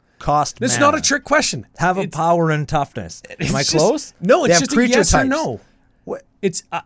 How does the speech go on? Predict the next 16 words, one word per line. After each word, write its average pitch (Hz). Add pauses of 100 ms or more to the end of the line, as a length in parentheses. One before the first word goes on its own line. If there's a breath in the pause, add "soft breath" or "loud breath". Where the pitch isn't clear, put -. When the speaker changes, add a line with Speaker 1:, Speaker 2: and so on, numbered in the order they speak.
Speaker 2:
you 196
don't 233
know 220
Speaker 1:
Well 208
Speaker 2:
what 208
every 202
single 196
ability 165
on 139
every 170
single 165
commander 131
is. -
You 147
don't. 160
Speaker 1:
No, 110